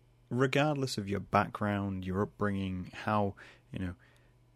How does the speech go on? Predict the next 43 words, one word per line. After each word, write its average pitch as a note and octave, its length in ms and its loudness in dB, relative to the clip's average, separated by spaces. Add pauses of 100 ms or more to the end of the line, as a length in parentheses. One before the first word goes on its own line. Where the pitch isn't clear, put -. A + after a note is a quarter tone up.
(460)
deity-esque G2 1120 -2
you F#2+ 160 -6
think F#2+ 360 -8
you F#2+ 160 -2
are, F#2+ 300 -2 (460)
um, F#2 280 -8 (400)
everyone A2 380 2
has F#2+ 140 -2
a - 40 -12
prejudice, F#2 460 -4
and - 120 -2
it F3+ 80 -2
can F3 140 2
be E3 100 0
minute. B2+ 580 2 (1080)
It A2+ 80 -6
can A2+ 120 2
be G#2+ 60 2
something G#2+ 340 2
really G#2 260 2
small. A#2+ 380 2
You G2 80 0
know, G2 120 -2
you F#2 160 -2
see A2+ 280 2
a G#2 40 2
person G#2 380 -2
with G2+ 140 -6
a G#2 40 -2
mustache G2 520 -4
and F#2+ 80 -2
you F#2 80 -4
suddenly G2 300 -2
make G2 200 -4
a F#2+ 40 -8
decision G2+ 400 -2
about F#2+ 200 0
that G2 140 -6
person. A2 420 -4
That G#2+ 220 0
is G#2 100 -4
a G2 60 -8
prejudice, - 560 -6